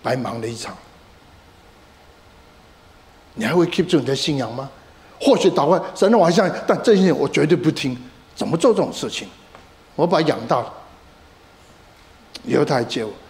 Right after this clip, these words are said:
神说：“No，你要把他献上。”很有意思，亚伯拉罕就把他献上，带去。然后到了跟仆人去，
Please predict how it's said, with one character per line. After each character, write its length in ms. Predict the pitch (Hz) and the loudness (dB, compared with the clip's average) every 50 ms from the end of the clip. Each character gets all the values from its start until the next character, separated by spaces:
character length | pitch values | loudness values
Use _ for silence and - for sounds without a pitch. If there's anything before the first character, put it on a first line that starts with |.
| - _ | -18 _
神 120 | - 190 214 | -8 -2 -2
说： 120 | 220 233 240 | 0 0 2
“No， 240 | 233 233 196 139 - - - - - - - - - _ - - _ _ _ _ _ _ _ _ | 2 2 2 0 -2 -6 -14 -18 -20 -20 -20 -20 -20 _ -20 -20 _ _ _ _ _ _ _ _
你 80 | - | -4
要 60 | 139 147 | -2 -2
把 120 | 135 120 | 0 -2
他 60 | 120 | -2
献 240 | 120 - 147 120 - | -2 -2 -2 -2 -2
上。” 160 | - - - - - - - - _ _ _ _ _ _ _ _ _ _ _ _ _ _ _ _ _ _ _ _ _ _ _ _ _ _ _ _ _ _ _ _ _ _ _ _ - - - - - - - _ _ _ _ _ _ - _ _ _ - - _ _ _ _ _ _ _ _ _ _ | -6 -12 -16 -16 -20 -20 -20 -20 _ _ _ _ _ _ _ _ _ _ _ _ _ _ _ _ _ _ _ _ _ _ _ _ _ _ _ _ _ _ _ _ _ _ _ _ -20 -20 -20 -20 -20 -20 -20 _ _ _ _ _ _ -20 _ _ _ -20 -20 _ _ _ _ _ _ _ _ _ _
很 120 | - 135 | -4 -2
有 160 | 135 123 110 | -2 -2 -2
意 140 | 107 120 117 | -2 -4 -4
思， 220 | 110 - - 117 92 - - - - - - _ _ _ _ _ - _ _ _ _ - - - - - - - - - - _ _ | -6 -6 -8 -8 -12 -14 -18 -20 -20 -20 -20 _ _ _ _ _ -20 _ _ _ _ -20 -20 -20 -20 -20 -20 -20 -20 -20 -20 _ _
亚 180 | - 113 98 98 | -8 -6 -6 -8
伯 160 | 95 - 127 | -6 -4 -4
拉 120 | 120 113 101 | -4 -4 -4
罕 140 | - 95 - - - - - - - - - - - | -8 -10 -12 -16 -20 -20 -20 -20 -20 -20 -20 -20 -14
就 120 | - 123 104 | -12 -12 -10
把 140 | - 90 | -10 -12
他 60 | 85 85 | -14 -14
献 180 | - - - - | -14 -14 -14 -14
上， 120 | - - - - - _ _ - _ _ _ _ | -16 -20 -20 -20 -20 _ _ -20 _ _ _ _
带 140 | - - 107 104 | -6 -6 -6 -6
去。 200 | - - - - - - - - - - - - - - - - - - - - - - - - - - - - - - - | -8 -12 -14 -14 -18 -20 -20 -20 -20 -20 -20 -20 -20 -20 -20 -20 -20 -20 -20 -20 -20 -20 -20 -20 -20 -20 -20 -20 -20 -14 -8
然 120 | - 156 | -2 2
后 200 | 196 233 226 175 | 2 4 4 4
到 180 | - - 208 185 | 2 0 0 0
了 220 | 160 147 131 123 - - - - - - _ | 0 0 -2 -2 -6 -14 -20 -20 -20 -18 _
跟 160 | - 190 185 185 | 0 0 0 0
仆 180 | - - 123 | -2 -6 -6
人 140 | 113 117 127 | -6 -6 -6
去， 240 | 120 - - 135 | -6 -4 -4 -4